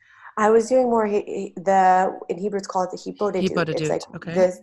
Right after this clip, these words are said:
Speaker 1: the, when you're by yourself and you're speaking to, to, to God. So that was my form of meditation.
Speaker 2: Okay.
Speaker 1: And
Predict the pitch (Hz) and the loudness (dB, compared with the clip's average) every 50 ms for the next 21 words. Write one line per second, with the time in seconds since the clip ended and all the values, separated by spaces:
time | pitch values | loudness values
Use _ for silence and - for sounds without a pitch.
0 | - 190 185 175 170 180 180 180 180 180 180 185 196 208 208 - 262 240 240 226 | -6 -4 -2 0 0 0 0 -2 0 0 0 0 0 -2 -4 -4 -2 -2 -2 -2
1 | 190 180 175 170 170 170 - - - - _ _ - - - 202 190 202 196 190 | -4 -4 -4 -4 -4 -6 -10 -20 -20 -20 _ _ -20 -14 -10 -10 -6 -6 -6 -6
2 | - 180 170 160 160 160 156 - - - - - 165 160 151 - - - - - | -4 -2 -2 0 0 0 -2 -4 -6 -10 -6 -4 -4 -4 -4 -8 -12 -16 -12 -12
3 | 190 196 247 254 240 240 240 240 240 240 - - _ _ _ _ - - - - | -6 -2 0 2 2 4 2 2 0 -4 -8 -20 _ _ _ _ -20 -20 -20 -20
4 | - - _ - - - 220 240 226 220 - 220 226 208 202 202 190 175 170 170 | -20 -20 _ -10 -4 0 2 4 4 4 4 2 0 0 2 2 2 2 2 2
5 | 175 175 - - 196 185 190 190 180 180 175 175 170 - 175 165 - - 165 156 | 0 0 -2 -4 -2 -2 -2 0 0 0 0 0 0 -2 -4 -6 -6 -6 -6 -6
6 | 147 151 151 156 - 196 190 185 180 180 180 180 170 160 160 | -6 -6 -8 -8 -8 -6 -4 -2 0 0 -2 -2 -6 -10 -14